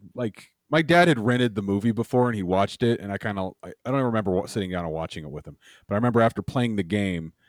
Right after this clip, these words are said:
I went back and I got the movie and I watched the movie and I was just, like, enamored by it. 'Cause you gotta remember, nineteen ninety-six when this game came out.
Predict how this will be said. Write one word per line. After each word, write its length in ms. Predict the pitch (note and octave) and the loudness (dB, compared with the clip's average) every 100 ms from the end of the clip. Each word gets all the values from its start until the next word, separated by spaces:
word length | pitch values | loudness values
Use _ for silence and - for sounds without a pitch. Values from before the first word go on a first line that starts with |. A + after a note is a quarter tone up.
| _ - | _ -4
I 80 | G2+ | 2
went 240 | A#2 G#2+ | 2 2
back 240 | A2 G#2 | 0 0
and 80 | G2+ | -2
I 40 | F2 | -2
got 280 | G2+ G2 | 0 0
the 60 | - | 0
movie 440 | F2+ F2 D#2 D#2+ - | -2 -2 -2 -6 -6
and 140 | F2 | -8
I 40 | |
watched 440 | D#2 F2 G2+ A2 - | -4 0 2 0 -4
the 60 | |
movie 400 | G2+ F#2 E2+ F2 | 0 0 0 0
and 80 | F2 | -2
I 80 | E2+ | -4
was 200 | D#2+ D#2+ | -4 -6
just, 180 | E2 - | -8 -6
like, 180 | D#2+ - _ - | -6 -8 _ -12
enamored 640 | F#2+ F2+ F2 E2+ D#2+ D2+ | -10 -8 -8 -8 -8 -8
by 160 | D#2 D2 | -8 -6
it. 120 | D2+ | -4
'Cause 120 | B2 | 0
you 80 | F3 | 4
gotta 140 | F3+ | 6
remember, 340 | C#3 B2+ G#2+ G2+ | 6 6 4 2
nineteen 640 | C3 C3 C3+ A2+ G#2+ G2 | 2 0 -2 -4 -6 -6
ninety-six 600 | A2+ G#2+ F#2+ - G#2+ - | -4 -2 -4 0 -2 -2
when 80 | F#2+ | -6
this 100 | F2 | -2
game 220 | G2 F2+ | -4 -4
came 200 | - E2 | -8 -18
out. 160 | D2+ | -20